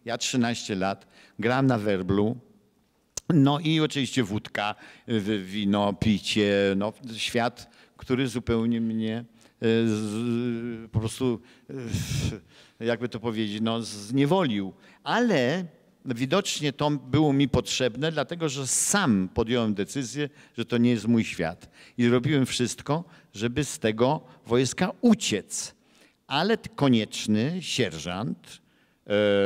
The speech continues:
powiedział tak: „Przoniak, niech wam się, kurwa, nie wydaje, że to jest kawiarnia, wojsko. Że wy tu sobie będziecie przychodzili, wychodzili.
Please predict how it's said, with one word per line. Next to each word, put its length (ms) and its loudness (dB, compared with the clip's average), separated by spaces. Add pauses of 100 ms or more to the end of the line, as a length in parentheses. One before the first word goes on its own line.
(960)
powiedział 360 0
tak: 320 -6
„Przoniak, 600 -2 (520)
niech 320 -2
wam 220 0
się, 200 0
kurwa, 520 2
nie 160 2
wydaje, 640 0
że 140 0
to 80 0
jest 120 -2
kawiarnia, 800 0 (220)
wojsko. 540 -4 (600)
Że 140 2
wy 120 2
tu 140 0
sobie 140 0
będziecie 400 -4
przychodzili, 680 2
wychodzili. 680 -2